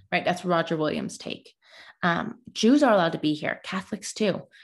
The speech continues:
right? This is the only place in the England, English colony so far that Jews can be. Um, we also have Anne Hutchinson.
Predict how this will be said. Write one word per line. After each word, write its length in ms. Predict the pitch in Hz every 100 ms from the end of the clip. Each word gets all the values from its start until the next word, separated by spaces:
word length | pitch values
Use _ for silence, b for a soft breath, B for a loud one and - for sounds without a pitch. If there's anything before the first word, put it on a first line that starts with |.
| B
right? 120 | - 311
This 120 | 311
is 40 |
the 140 | 339 311
only 160 | 311
place 540 | 302 - 311 240 - - -
in 640 | 208 202 196 202 - 190 -
the 400 | 196 190 190 - -
England, 500 | 214 208 190 190 -
English 260 | 214 214 185
colony 320 | 156 214 262
so 140 | - -
far 240 | - -
that 280 | 78 - - _ -
Jews 280 | - 214 262
can 160 | 160
be. 240 | 123 - - _ - B B B B B B B -
Um, 600 | 196 175 165 - 185 - _ _ _ _ _ _ _ _ _ _ _ - - _ _ _
we 120 | 277
also 220 | 359 403 330
have 80 | -
Anne 160 | 226
Hutchinson. 720 | 185 156 - - 147 107 147